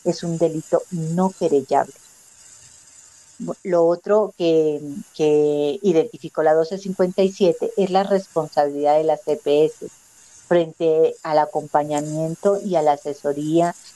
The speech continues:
y salvaguardar la salud de las mujeres víctimas de violencia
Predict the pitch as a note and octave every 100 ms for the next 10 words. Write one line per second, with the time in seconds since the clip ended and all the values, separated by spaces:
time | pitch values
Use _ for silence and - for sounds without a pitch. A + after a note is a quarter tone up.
0 | - F3 E3 D3+ C#3+ C#3+ C#3 C#3+ - C#3
1 | D3 D3+ - D3 D3+ D#3 D#3 C#3+ C3+ -
2 | C#3 - C#3+ C#3+ C3+ _ _ - E3 F3
3 | F#3+ - E3 D3 C#3+ C#3+ C#3+ C#3+ C#3+ C#3
4 | - C#3+ C#3